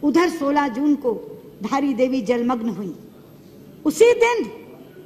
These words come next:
धारी देवी जलमग्न हुई और इधर केदारनाथ में जल प्रलय आया, जो ऐसा जल प्रलय आया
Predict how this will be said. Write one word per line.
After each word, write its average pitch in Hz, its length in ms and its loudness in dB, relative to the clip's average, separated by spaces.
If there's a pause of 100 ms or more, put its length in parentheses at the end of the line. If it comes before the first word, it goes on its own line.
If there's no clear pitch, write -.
(320)
धारी 427 300 4
देवी 403 280 2
जलमग्न 381 440 0
हुई 427 560 0
और 349 80 0
इधर 339 180 2
केदारनाथ 277 680 -2
में 262 160 -2
जल 285 160 0
प्रलय 269 340 -2
आया, 269 400 2 (240)
जो 320 100 2
ऐसा 320 320 4
जल 392 200 -4
प्रलय 320 320 -4
आया 311 360 2